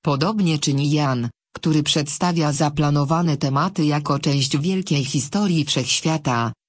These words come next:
zawierającej prawdę o Jezusie Chrystusie, to jest prawdy sięgające wstecz w czasy przed stworzeniem.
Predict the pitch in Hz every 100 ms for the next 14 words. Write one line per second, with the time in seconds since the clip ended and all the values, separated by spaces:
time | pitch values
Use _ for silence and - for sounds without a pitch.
0 | - 185 208 170 151 143 143 147 143 139
1 | 165 165 143 135 127 131 170 196 135 -
2 | 131 120 - 160 156 147 127 127 - _
3 | 185 147 135 143 - 220 190 147 131 120
4 | - 151 147 139 120 113 175 202 - 143
5 | 123 - 277 262 - 135 - 151 - -
6 | 214 185 127 123 120 123